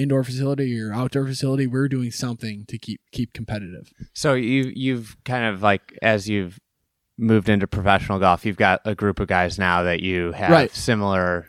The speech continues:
Speaker 2: competitiveness with when you're doing, when you're practicing and when you're playing.
Speaker 1: Yeah. So at the Merritt Club w-, where I practice, you know, and I've been, you know, lucky to practice for eight years now. I, I practice with Patrick Flavin a bunch,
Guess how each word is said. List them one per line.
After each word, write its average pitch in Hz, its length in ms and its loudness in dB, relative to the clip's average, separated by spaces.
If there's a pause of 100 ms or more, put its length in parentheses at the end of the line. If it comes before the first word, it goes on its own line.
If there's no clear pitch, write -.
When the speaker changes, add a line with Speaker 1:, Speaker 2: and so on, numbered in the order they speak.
Speaker 2:
competitiveness 92 1120 -2
with 90 320 0
when 90 160 -2
you're 85 160 -4
doing, 85 400 -6
when 98 180 -4
you're 87 100 -4
practicing 90 600 -2
and 80 260 -8
when 87 160 -10
you're 82 100 -12
playing. 80 320 -14
Speaker 1:
Yeah. 143 360 10
So 147 260 8
at 147 140 8
the 139 60 2
Merritt 143 320 6
Club 131 240 0
w-, 131 180 -2
where 123 240 -2
I 120 80 2
practice, 117 680 -2
you 113 120 -2
know, 107 160 -2
and 113 100 0
I've 113 240 0
been, 120 340 -2 (260)
you 120 140 -10
know, 107 140 -8
lucky 127 340 -2
to 120 80 0
practice 117 420 0
for 120 200 -4
eight 113 180 -2
years 113 340 -2
now. 104 300 -2
I, 113 180 0
I 117 120 0
practice 117 340 0
with - 220 -4 (200)
Patrick 123 400 4
Flavin 123 540 0 (140)
a 117 80 -4
bunch, 117 480 -2